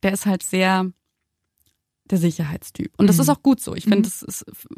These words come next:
Speaker 1: total richtig. Und ich bin auch in gewisser Weise, braucht man Sicherheit, ja. Nicht so viel. Und da war mir, wie gesagt, ich wollte neu beginnen. Für mich war klar,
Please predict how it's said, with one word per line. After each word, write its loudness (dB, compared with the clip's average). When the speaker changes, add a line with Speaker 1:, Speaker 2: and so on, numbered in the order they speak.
Speaker 1:
total 0
richtig. -4
Und 4
ich -2
bin 2
auch 2
in 2
gewisser -2
Weise, 0
braucht -2
man 6
Sicherheit, -4
ja. 0
Nicht 4
so 2
viel. 4
Und 2
da 2
war 2
mir, 4
wie 0
gesagt, -2
ich -8
wollte 0
neu 4
beginnen. 2
Für -4
mich 0
war -2
klar, 0